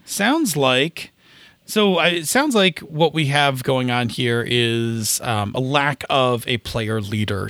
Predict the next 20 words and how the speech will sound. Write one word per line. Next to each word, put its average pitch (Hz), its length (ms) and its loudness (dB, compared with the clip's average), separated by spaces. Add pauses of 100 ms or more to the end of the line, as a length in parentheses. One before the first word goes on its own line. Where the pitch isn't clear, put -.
to 123 180 2
align 113 580 4
the 110 200 4
group 104 400 0
and 107 100 4
give 92 140 0
it 95 80 -2
direction. - 640 -2 (580)
While 190 260 2
teams 269 320 0
don't 240 420 0
actually 175 480 2
need 160 280 4
a 156 40 0
leader, 135 720 -4 (580)
productive 156 640 2
teams 110 400 0
actually 117 360 -2
do. - 220 -6 (760)
So 101 340 2